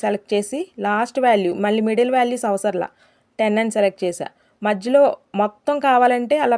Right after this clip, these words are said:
కాలన్ పెట్టాలండి. ఏదన్నా సపరేట్గా రెండు కావాలంటే కామా పెట్టుకోవాలన్నమాట. ఇప్పుడు మొత్తం కాలన్ పెట్టా కాబట్టి మొత్తం బాక్స్ ఓవరాల్గా అయిపోయింది. ఆన్సర్ అనేది టెన్, మినిమం వాల్యూ వచ్చేసరికి టెన్ అనమాట. వాటన్నిటిలో చిన్నది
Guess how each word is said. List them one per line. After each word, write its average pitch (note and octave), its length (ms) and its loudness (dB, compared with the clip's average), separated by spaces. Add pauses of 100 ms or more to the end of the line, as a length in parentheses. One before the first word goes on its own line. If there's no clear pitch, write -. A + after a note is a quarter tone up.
(120)
కాలన్ A3+ 340 2
పెట్టాలండి. G3+ 560 2 (460)
ఏదన్నా C4 360 0
సపరేట్గా B3 560 2
రెండు A3+ 220 0
కావాలంటే A3+ 400 2 (100)
కామా A3 320 0
పెట్టుకోవాలన్నమాట. F3+ 720 -2 (400)
ఇప్పుడు G#3 240 -8
మొత్తం G#3+ 300 -4
కాలన్ A#3+ 320 0
పెట్టా A#3+ 240 -2
కాబట్టి A#3 240 -2
మొత్తం A3+ 340 -4
బాక్స్ A3 280 -2 (100)
ఓవరాల్గా G#3+ 420 0 (720)
అయిపోయింది. G#3 500 -2 (440)
ఆన్సర్ A3 300 -4
అనేది A3 220 -2 (120)
టెన్, G3 180 0 (360)
మినిమం G#3+ 360 -2
వాల్యూ G#3+ 300 0
వచ్చేసరికి G#3 440 -6 (260)
టెన్ F#3+ 240 0
అనమాట. F3+ 340 -6
వాటన్నిటిలో G3+ 640 -2
చిన్నది G3+ 300 -4